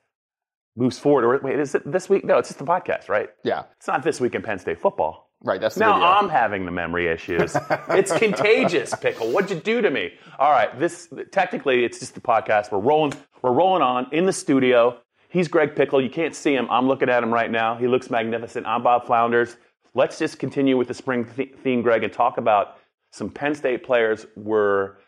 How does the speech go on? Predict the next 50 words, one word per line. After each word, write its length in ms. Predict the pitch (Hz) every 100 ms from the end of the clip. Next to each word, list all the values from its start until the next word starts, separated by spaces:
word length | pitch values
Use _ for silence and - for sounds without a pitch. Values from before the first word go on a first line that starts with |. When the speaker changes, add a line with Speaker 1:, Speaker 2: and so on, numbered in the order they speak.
| _ _ _ _ -
Speaker 1:
kinda 220 | 135 135 135
eager 200 | 131 117
to 80 |
follow, 680 | 104 - 110 107 90 78 - -
um, 400 | 98 87 82 78
this 240 | 104 110 107
spring. 540 | - - 104 90 87 - _ _ _ -
Either 220 | 131 123
they're 100 | 117
gonna 160 | 110 107
play 220 | 127 110
a 60 | 95
key 240 | - 123
role 500 | 101 117 123 123 127
or 140 | - 92
they're 140 | 90
a 40 | 92
young 240 | 104 110
player 300 | - 107 101
that's 180 | 90 -
ready 160 | 92
to 60 | 87
break 300 | 98 90 85
out. 260 | 113 104 95
It 80 |
could 160 | - 95
be, 300 | 95 90 - _ _ _ -
it 100 | 117
could 160 | 135 113
be, 360 | 107 95 - -
or 160 | 90
it 100 | 92
could 120 | -
be 100 | 104
a 60 | 101
player 260 | - 107 95
that's 160 | 87
gonna 160 | 110 90
answer 320 | 101 95 92
a 60 | 78
question, 460 | - 120 - 113
hopefully. 580 | 107 107 104 104 98 95
Top, 320 | - 143 -
who's 220 | 131 175 160
on 100 | 143
the 80 |
top 260 | 127 117 98
of 60 | 87
your 80 |
list? 160 | 78